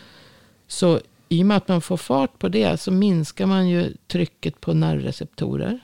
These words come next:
som alltså ger smärta, signalerar smärta, därför att det blir ett förhöjt tryck. Och har man då väldigt ont utav att man är överrörlig eller har E D S, och, och så blir det en ond cirkel, att man kanske, det gör ont att röra sig.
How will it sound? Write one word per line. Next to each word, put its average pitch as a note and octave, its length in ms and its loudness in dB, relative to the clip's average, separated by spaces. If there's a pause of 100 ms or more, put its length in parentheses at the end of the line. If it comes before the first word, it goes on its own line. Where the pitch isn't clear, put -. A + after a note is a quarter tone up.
(140)
som D#3 260 -6
alltså D3 220 -6
ger D3+ 220 -4
smärta, D3+ 520 -8
signalerar - 540 -6
smärta, - 460 -8
därför - 240 -6
att - 100 -10
det - 80 -10
blir D#3+ 260 -6
ett - 280 -12 (100)
förhöjt F3+ 520 -6
tryck. - 420 -8
Och E3+ 260 -4
har F3 100 0
man D#3+ 240 0 (520)
då G3+ 160 2
väldigt F#3 460 2
ont A3 680 4
utav D3+ 540 0
att D3+ 200 -4
man D#3 200 2
är F#3 280 0
överrörlig D3+ 680 0
eller D3 200 -2
har C#3+ 300 -4
E C#3+ 200 -4
D C#3+ 140 -6
S, - 260 -8
och, D#3 220 -4 (200)
och D3+ 320 -2 (760)
så - 120 -8
blir E3 180 0
det E3 60 4
en D#3+ 100 4
ond D3 240 4
cirkel, E3+ 500 -2
att D#3+ 140 -4
man D3+ 160 -6
kanske, D3+ 420 -8 (240)
det D#3+ 140 -6
gör D#3+ 180 0
ont A3+ 380 -2
att F#3 80 0
röra D3+ 340 0
sig. - 360 -10